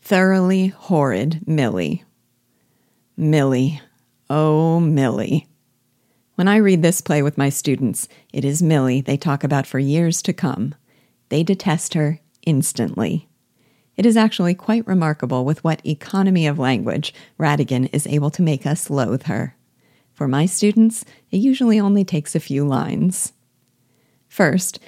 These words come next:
there's the fact that she is having an affair, and flagrantly, right there under her own roof. Frank, at least, is uncomfortably conscious that Crocker Harris might at any moment come into the room.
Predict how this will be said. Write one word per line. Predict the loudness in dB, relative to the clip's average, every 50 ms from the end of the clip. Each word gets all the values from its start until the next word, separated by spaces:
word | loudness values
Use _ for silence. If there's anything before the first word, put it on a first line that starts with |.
| _ _
there's | _ 0 2 2 2
the | -2
fact | -2 0 -2 -2 0 0
that | -2 -2 0
she | 0 0
is | 0 0
having | -2 -2 -2 -2 0 2 2
an | 2
affair, | 2 2 0 0 0 2 0 0 -2 -4 _ _ _ _ -2
and | 0 2 2 2
flagrantly, | -2 -4 -2 0 2 2 2 0 -4 -6 -4 -4 -4 -2 -2 -2 -4 -4 _ _ _ _ _
right | 0 2 2 2 2 0
there | 0 0 0 0 0 -2 -2 -2
under | -4 -2 -2 -2 -2
her | -2 -2 0 0
own | 2 2 2 2
roof. | 2 0 0 -2 -4 -10 -12 -16 -20 -20 _ _ _ _ _ _ _ _ _ _ _ _ _
Frank, | _ 0 2 4 4 4 2 0 -2
at | -2 -2 0
least, | 0 0 0 0 -2 -4 -2
is | -2 -2 -2 0
uncomfortably | 0 0 0 0 0 0 -2 -2 0 0 -2 -2 0 0 -2 -2
conscious | -2 -2 -2 -2 -2 -2 -4 -4 -4 -4 -6 -10 -16 -20 _ _
that | -10 -10 -6
Crocker | -2 -2 -2 -2 -2 -2 -2
Harris | 0 0 0 0 0 -2 -2
might | 0 0 0 -2 -2 -4
at | -6 -4 -2
any | -2 0 0 2
moment | 2 2 2 2 0 -2 -2 -4
come | -2 0 0 2
into | 0 0 0 0
the | 0 2
room. | 2 2 0 0 -2 -4 -4 -6